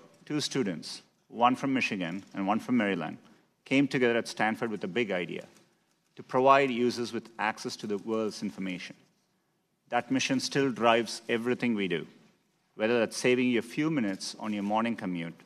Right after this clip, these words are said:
or helping doctors detect disease and save lives. Today, Google is more than a search engine. We are a global company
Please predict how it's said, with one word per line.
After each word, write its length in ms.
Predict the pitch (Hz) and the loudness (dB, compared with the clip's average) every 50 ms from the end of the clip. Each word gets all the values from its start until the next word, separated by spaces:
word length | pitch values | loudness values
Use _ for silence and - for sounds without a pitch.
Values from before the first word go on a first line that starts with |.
| _ _ _ _ _ _ _ _ - | _ _ _ _ _ _ _ _ -2
or 120 | 101 98 | -2 -2
helping 440 | 90 - 120 120 113 117 127 123 120 | 0 2 0 0 0 2 0 2 4
doctors 580 | 104 101 98 - - - 104 98 - - - - - _ - | 4 4 4 4 0 -4 -4 -4 -4 -8 -12 -14 -20 _ -10
detect 280 | - 113 117 117 - | -4 -2 -2 -2 -2
disease 480 | - 107 90 - 95 90 85 85 - - - | -6 -6 -6 -4 -6 -6 -6 -8 -10 -12 -12
and 120 | 104 98 90 | -10 -10 -8
save 300 | - - 98 92 82 87 | -4 -2 -2 -2 -2 -4
lives. 420 | 85 80 - - - - - - _ _ _ _ _ _ _ _ _ _ _ _ _ _ _ _ _ _ _ _ | -6 -6 -6 -8 -14 -18 -20 -20 _ _ _ _ _ _ _ _ _ _ _ _ _ _ _ _ _ _ _ _
Today, 420 | - 143 135 151 147 127 104 104 107 - - - | -6 0 4 6 6 6 4 2 0 -6 -20 -10
Google 260 | - 120 127 127 131 123 | -4 -2 0 2 2 0
is 140 | 110 - - | 0 0 2
more 220 | 120 123 131 131 | 2 4 4 4
than 140 | 123 127 120 | 4 2 0
a 60 | 113 | 0
search 320 | - - 120 107 101 - 101 | -2 -2 -2 -4 -4 -4 -6
engine. 260 | 90 78 - 80 73 - - _ _ _ _ _ _ _ _ _ _ - | -8 -6 -8 -12 -14 -14 -20 _ _ _ _ _ _ _ _ _ _ -6
We 140 | 110 107 | -2 0
are 80 | 107 104 | 0 0
a 40 | 107 | 0
global 440 | 90 87 123 131 135 131 143 151 135 | 0 2 4 6 6 6 4 0 0
company 560 | - - 120 104 - - 92 82 78 82 | 0 -4 -4 -4 -4 -4 -6 -6 -6 -8